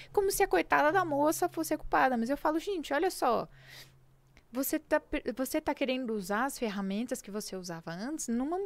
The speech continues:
outra mulher. Talvez essa mulher é diferente. Talvez ela, às vezes, nem curta tanto sexo oral. E por que que você não tenta outra coisa?"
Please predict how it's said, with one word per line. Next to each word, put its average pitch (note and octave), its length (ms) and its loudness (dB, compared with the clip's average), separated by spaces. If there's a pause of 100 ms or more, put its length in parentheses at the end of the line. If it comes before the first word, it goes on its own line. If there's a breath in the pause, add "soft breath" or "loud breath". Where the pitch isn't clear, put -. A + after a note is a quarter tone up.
(120)
outra F#4 340 2
mulher. G#3 420 2 (560)
Talvez F#3 280 0
essa F#3+ 180 -2
mulher G#3+ 260 2
é B3+ 60 2
diferente. D#4+ 920 0 (380)
Talvez D#4+ 300 4
ela, A4 340 6 (180)
às D#4+ 80 0
vezes, F#4 160 6
nem A#4 160 0
curta G4+ 360 2
tanto D#4+ 340 0
sexo - 340 -2
oral. A#3 380 2
E G3+ 40 -4
por - 140 -12
que G4 80 0
que - 60 -14
você E4+ 100 -6
não C#4+ 140 -6
tenta A#3 300 -4
outra G#3+ 200 -12
coisa?" A3+ 760 -2